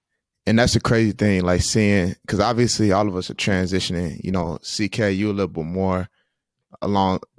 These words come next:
later down the road of your transition, but me and Jay Hall, we kinda, like, in the middle, but just seeing the development and how God is using us,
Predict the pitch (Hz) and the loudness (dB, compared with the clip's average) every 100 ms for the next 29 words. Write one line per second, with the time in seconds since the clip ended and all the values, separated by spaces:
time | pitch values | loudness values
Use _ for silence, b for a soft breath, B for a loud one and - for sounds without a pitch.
0 | - 87 107 98 101 95 82 107 104 95 | -6 0 0 2 0 -2 0 2 2 0
1 | 80 104 117 - 92 90 87 82 87 85 | 0 0 0 0 -2 0 -2 -4 -6 -4
2 | 82 95 98 92 92 101 101 92 95 98 | -2 0 0 0 0 0 0 0 0 -2
3 | 87 80 85 - 80 90 113 104 85 B | -4 -4 -6 -6 -4 0 2 2 0 B
4 | B B _ - 110 95 104 - 113 110 | B B _ 0 2 4 0 2 2 2
5 | 101 95 87 - 95 80 73 90 98 90 | 2 2 0 0 0 0 -2 0 2 2
6 | 87 78 - 87 85 85 98 92 76 95 | 0 -4 -4 -4 -2 -2 0 0 0 0
7 | 95 90 85 98 92 95 90 87 85 | 0 0 0 0 0 0 0 0 -4